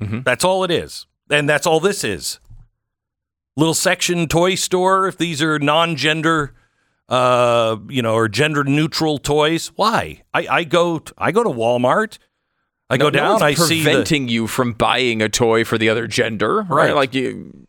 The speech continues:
Speaker 1: you make the decision. Uh, when it comes
Speaker 2: This
Speaker 1: to toys, you're making, this is not life-changing surgery. You, uh, when it comes to toys, you're making the decision you wanna make for your kids.
Speaker 2: Wow, can you stop bringing up gender surgery? Okay?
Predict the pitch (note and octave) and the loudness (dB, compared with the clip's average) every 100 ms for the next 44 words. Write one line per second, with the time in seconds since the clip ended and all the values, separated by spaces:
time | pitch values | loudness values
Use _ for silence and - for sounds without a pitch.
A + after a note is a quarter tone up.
0 | _ - - B2 - - B2+ A#2+ A#2 A#2 | _ -12 -6 -2 0 0 -2 0 -2 0
1 | B2+ F#2 G2+ C3 F3 A#2+ B2 - - F3 | -2 -2 -2 0 0 2 0 0 0 2
2 | C3 D3 C3+ C3+ C#3+ C#3 - - - E3 | 2 2 0 0 -2 -6 -10 -4 -2 0
3 | E3+ F3+ - - - C#3+ D#3 - A#2+ B2+ | 0 -2 -6 -14 -2 0 2 0 0 0
4 | C#3 - C#3+ B2 A#2 A2+ G3 G#3+ D#3 D3+ | 0 2 2 2 0 0 0 -2 -4 0
5 | C#3+ - C#3 C#3+ E3+ D3+ D3 - C#3+ E3 | 0 0 -2 0 -2 -2 -4 0 2 2
6 | F3+ D#3 C#3+ D3+ F3+ D#3+ D3 C#3+ C#3+ C#3+ | 0 -2 0 -2 -2 -2 -2 0 -2 -2
7 | C3 B2+ B2+ A2 A2 G2+ G#2 - - - | 0 0 0 0 -2 -2 -2 -4 -4 -2
8 | A#2 F#2 A#2+ B2 C#3 C#3+ A#2 B2 A#2+ A#2 | -2 -2 -4 -2 0 0 0 0 0 0
9 | A2+ A2 B2 G2 A2 G#2+ G2+ A#2+ G#2+ A#2 | -2 -4 -8 -4 -4 -4 -4 -4 -4 -4
10 | B2+ - _ - G#2 A#2+ B2+ | -4 -8 _ -10 -4 -2 -2